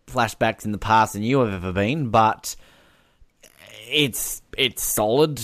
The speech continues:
It's there. <laughs> Um, it's,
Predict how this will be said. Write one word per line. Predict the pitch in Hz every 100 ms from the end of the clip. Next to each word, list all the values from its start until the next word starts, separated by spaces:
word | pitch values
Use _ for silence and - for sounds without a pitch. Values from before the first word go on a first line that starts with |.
| 107
It's | - 98 - -
there. | - 98 110 135 139 -
<laughs> |
Um, | - 107 - 185 - 151 - 175
it's, | 143 127 - -